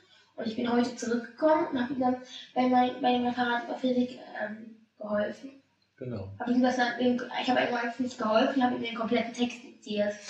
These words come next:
Speaker 2: Ach so, okay. Okay.
Speaker 1: Und die Wörter, die er, dann hat er sich ein paar Wörter markiert, also die, die er nicht verstanden hat.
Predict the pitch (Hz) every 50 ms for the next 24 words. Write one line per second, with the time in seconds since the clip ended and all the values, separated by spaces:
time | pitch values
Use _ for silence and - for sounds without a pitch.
0 | - - - - - - - - 123 117 120 104 - - - - - - 98 95
1 | - - - - - - - - - - _ 95 95 - - 87 - - - 240
2 | 247 247 277 269 254 269 269 277 277 277 254 262 247 240 240 240 240 247 - -
3 | - - - - - - - 247 247 240 247 269 254 247 233 226 226 233 226 226
4 | 214 214 226 254 - 294 277 269 269 269 - 285 302 311 320 311 262 220 208 214
5 | 202 220 208 214 214 208 202 202 196 - - - - - 226 226 233 240 247 240
6 | 262 254 269 294 339 349